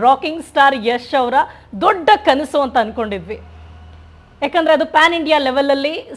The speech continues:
ಸದ್ದು ಮಾಡಿದಾಗ ನಾವು ಅನ್ಕೊಂಡಿದ್ದೆ ಇದೇ ದೊಡ್ಡ ಕನಸು ಅಂತ. ಆದ್ರೆ ಅದನ್ನ ಮೀರಿದಂಥ ಕನಸನ್ನ ರಾಕಿಂಗ್ ಸ್ಟಾರ್ ಯಶ್ ಅವರು ಕಾಣ್ತಾ ಇದ್ದಾರೆ ಅನ್ನೋದು ನಮ್ಗೆ ಯಾರಿಗೂ ಗೊತ್ತಿರಲಿಲ್ಲ. ಎಲ್ಲೂ ಕೂಡ ಕ್ಲೂನೇ ಬಿಟ್ಕೊಡದೇ ಇರೋ ಹಾಗೆ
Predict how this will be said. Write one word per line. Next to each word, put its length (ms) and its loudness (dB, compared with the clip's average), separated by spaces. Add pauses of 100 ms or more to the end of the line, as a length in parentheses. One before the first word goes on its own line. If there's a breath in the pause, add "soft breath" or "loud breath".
ಸದ್ದು 260 -2
ಮಾಡಿದಾಗ 540 0
ನಾವು 220 -4
ಅನ್ಕೊಂಡಿದ್ದೆ 440 -6
ಇದೇ 180 -4
ದೊಡ್ಡ 360 -6
ಕನಸು 460 -8
ಅಂತ. 200 -10 (180)
ಆದ್ರೆ 340 -4
ಅದನ್ನ 520 -4
ಮೀರಿದಂಥ 840 -2 (180)
ಕನಸನ್ನ 420 -6 (600 soft breath)
ರಾಕಿಂಗ್ 400 4
ಸ್ಟಾರ್ 420 0
ಯಶ್ 280 -2
ಅವರು 200 0
ಕಾಣ್ತಾ 440 0
ಇದ್ದಾರೆ 300 -2
ಅನ್ನೋದು 480 -10 (120)
ನಮ್ಗೆ 260 -8
ಯಾರಿಗೂ 520 6
ಗೊತ್ತಿರಲಿಲ್ಲ. 580 -6 (480 soft breath)
ಎಲ್ಲೂ 500 0
ಕೂಡ 220 -2 (100)
ಕ್ಲೂನೇ 540 -2
ಬಿಟ್ಕೊಡದೇ 760 -2
ಇರೋ 120 0
ಹಾಗೆ 720 -6